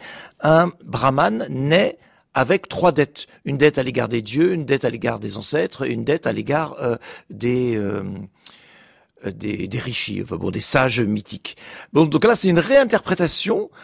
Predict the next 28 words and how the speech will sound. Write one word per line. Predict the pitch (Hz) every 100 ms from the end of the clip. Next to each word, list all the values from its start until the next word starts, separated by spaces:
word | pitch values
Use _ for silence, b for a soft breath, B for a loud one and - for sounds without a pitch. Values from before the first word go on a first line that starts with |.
| B
de | 131
cette | 160 -
idée | 139 156
de | 127 127
dette, | - 226 -
mais | 175
au | 160
fond, | 208
on | 160
voit | 147
bien | 170 185
qu'on | - - 127 123 127 123
va | 120 123
dans | 117
le |
même | 120 123
sens. | - 175 233 - - B B -
C'est | -
l'idée | 147 143 190 220
que | - 180 208 214 B B B B -
je | 127 190
dois | 135 180 240 240 175 _ _ -
quelque | 240 196 202
chose | 180 - - -
parce | 180
que | - 180
j'ai | 202 -
hérité | 226 214 185 285 240